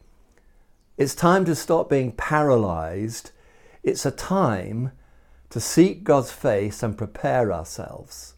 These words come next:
for whatever else he has in store for us. I was thinking this morning, I, I thought about just telling that story about, you know,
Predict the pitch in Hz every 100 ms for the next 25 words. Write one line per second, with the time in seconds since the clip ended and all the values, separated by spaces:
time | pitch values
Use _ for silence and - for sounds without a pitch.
0 | - - 110 113 - - 175 180 175 160
1 | 101 85 - - - - - - - 104
2 | 107 113 95 - 110 92 - 101 - -
3 | - - - - - - - 139 160 160
4 | - 165 147 147 120 - 139 139 139 107
5 | 110 127 - - - - 139 135 160 156
6 | 135 127 131 120 - 143 113 113 107 -
7 | 131 135 113 98 104 98 92 117 107 90